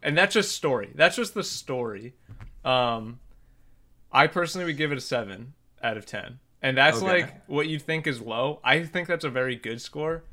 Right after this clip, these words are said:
Speaker 1: Um, and that goes in for story. It doesn't stand on its own two legs, which is a problem for me.
Speaker 2: Okay.
Speaker 1: Secondly, I really like, um, the gameplay and the improvements and the modernization. It feels like they took that D S game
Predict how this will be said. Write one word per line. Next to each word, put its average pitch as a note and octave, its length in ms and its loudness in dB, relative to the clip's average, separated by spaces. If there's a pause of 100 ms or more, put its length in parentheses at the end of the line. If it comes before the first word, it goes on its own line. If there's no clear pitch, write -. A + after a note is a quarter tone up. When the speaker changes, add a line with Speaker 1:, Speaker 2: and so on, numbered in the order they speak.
(340)
Speaker 1:
Um, A#2+ 420 0 (340)
and C3 120 -2
that D#3 200 2
goes D#3 240 0
in C#3+ 140 -4
for B2 160 -4
story. D#3+ 640 -2 (380)
It C#3 160 -6
doesn't D3 240 -2
stand C#3 420 -2
on B2+ 160 0
its B2+ 140 -6
own B2+ 160 -2
two C3 200 -6
legs, A#2 380 -6
which C3+ 180 -8
is B2 80 -10
a A#2+ 60 -10
problem A2 380 -4
for G#2 80 -8
me. F#2+ 140 -8
Speaker 2:
Okay. F#2+ 140 -6 (600)
Speaker 1:
Secondly, D3 720 -2 (600)
I C3+ 500 0 (500)
really C3+ 440 -2
like, A#2+ 680 -6 (600)
um, B2 640 0 (100)
the B2+ 160 -4
gameplay F3 640 -2
and C3+ 120 -6
the A#2+ 40 -2
improvements C#3+ 640 -6
and C3 100 -8
the B2 60 -8
modernization. C3+ 880 -4
It C#3 180 -6
feels C#3+ 240 -2
like D#3 160 -4
they D3 120 -2
took D3+ 220 -6
that C#3 580 -10
D B2+ 180 -4
S C#3 180 -4
game E3 360 -6